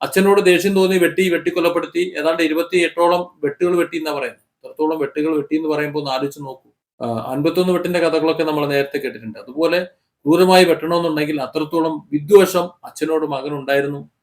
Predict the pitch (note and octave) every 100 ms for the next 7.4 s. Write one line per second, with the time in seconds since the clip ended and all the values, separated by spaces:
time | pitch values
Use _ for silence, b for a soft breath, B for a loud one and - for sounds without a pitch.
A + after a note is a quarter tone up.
0 | _ - C#3 D3 D3 C#3+ C#3 C3+ C#3 C#3
1 | C3 G#2 - _ _ _ _ _ A#2+ E3
2 | G#3+ F#3+ F#3 G#3 G3+ G3 F#3+ F#3 G3 D#3
3 | - G#3+ G3 E3 D3 C#3 E3 F#3+ G3 F#3+
4 | F3+ F#3+ F3 F3+ E3+ F#3 E3 D3 - _
5 | _ _ _ _ _ - C3+ C3+ G3+ G#3
6 | F#3 G3 G3 F#3+ F#3+ E3 D#3 F#3 E3+ E3
7 | D#3 D3 C#3+ F3+